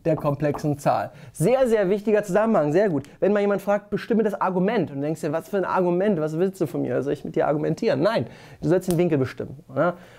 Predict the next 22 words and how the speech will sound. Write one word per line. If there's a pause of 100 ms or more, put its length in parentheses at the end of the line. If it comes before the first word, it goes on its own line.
(120)
Manchmal
kommt
noch
der
Hauptwert. (480)
Hauptwert
ist
dann
einfach
nur
der
Winkel
im
Bereich
von
Minus
Pi
bis
Plus
Pi (240)
oder
von